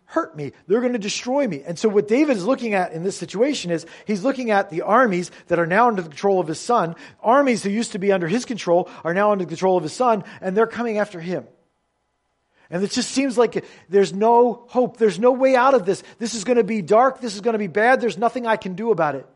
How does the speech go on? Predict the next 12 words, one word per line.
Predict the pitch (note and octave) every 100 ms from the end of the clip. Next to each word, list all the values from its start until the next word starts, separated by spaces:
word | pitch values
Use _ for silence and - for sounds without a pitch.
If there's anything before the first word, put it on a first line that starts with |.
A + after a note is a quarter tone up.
| _ _ _
They | G3 F#3
rise | D3+ F#3+ G#3 B3 G#3+ -
up | G#3+ A3 - _ _
against | E3 F#3+ G3 -
me. | C3+ A2+ _ _ _
And | D3 C#3+
David | - B3+ D4 A3 E3 - -
is | F#3+
experiencing | F#3 - A#3+ C4 B3+ F3+ G3+ -
what | - G3
we | F#3 C#4
know | C#4 B3 C4 G3+